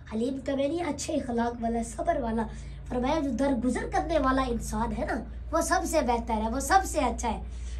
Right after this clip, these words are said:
तो आपने फरमाया, "उस बंदे को कि आपको मसला क्या है, आपको शिकायत क्या है?" तो वो बोलता नहीं है, बल्कि उसने वो जो गोह मार के उसने जो रस्सी के साथ ऊंट के साथ बांधी हुई थी ना,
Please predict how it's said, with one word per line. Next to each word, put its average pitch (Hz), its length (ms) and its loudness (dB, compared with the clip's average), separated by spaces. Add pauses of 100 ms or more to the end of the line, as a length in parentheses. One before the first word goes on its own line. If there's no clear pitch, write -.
(600)
तो 339 60 2
आपने 415 360 10
फरमाया, 359 440 6
"उस 392 180 4
बंदे 320 320 2
को 330 280 4
कि 320 100 -2
आपको 320 360 6
मसला 330 360 2
क्या 285 200 0
है, 226 240 -2 (380)
आपको 311 320 4
शिकायत 349 720 8
क्या 320 120 8
है?" 262 440 4 (1600)
तो 381 80 -2
वो 427 180 4
बोलता 403 540 8
नहीं 415 280 2
है, 285 180 6
बल्कि 339 300 2
उसने 359 280 -2
वो 349 140 4
जो 339 180 6
गोह 311 360 2
मार 294 420 6
के 339 120 -2
उसने 320 520 2
जो 277 220 0
रस्सी 277 320 -2
के 320 80 -4
साथ 294 220 0
ऊंट 302 260 -4
के 302 60 -4
साथ 285 80 2
बांधी 294 260 2
हुई 330 120 2
थी 381 120 -4
ना, - 240 0